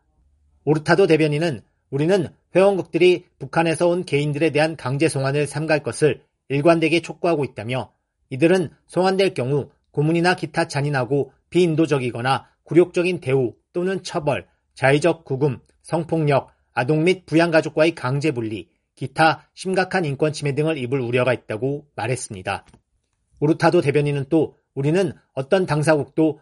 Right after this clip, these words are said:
고문을 당할 위험이 있다고 믿을 만한 상당한 근거가 있는 사람을 다른 국가로 송환해서는 안 된다는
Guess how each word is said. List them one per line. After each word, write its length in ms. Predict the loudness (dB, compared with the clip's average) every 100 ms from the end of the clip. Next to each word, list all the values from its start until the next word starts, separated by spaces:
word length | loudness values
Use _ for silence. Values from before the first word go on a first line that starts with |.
| _
고문을 380 | -6 -2 0 0
당할 220 | 2 0
위험이 260 | 0 -2 -4
있다고 340 | -4 -2 -2
믿을 220 | -2 -4 -4
만한 360 | -2 -4 -4 -10 _
상당한 480 | -4 -2 2 2 0
근거가 300 | 0 2 2
있는 180 | 2 -4
사람을 460 | -6 -4 -4 -4 -8 _
다른 260 | -4 -2 -2
국가로 340 | 0 2 2
송환해서는 640 | 0 -2 -2 -2 -2 -4
안 160 | -4 -2
된다는 460 | -2 -2 -4 -4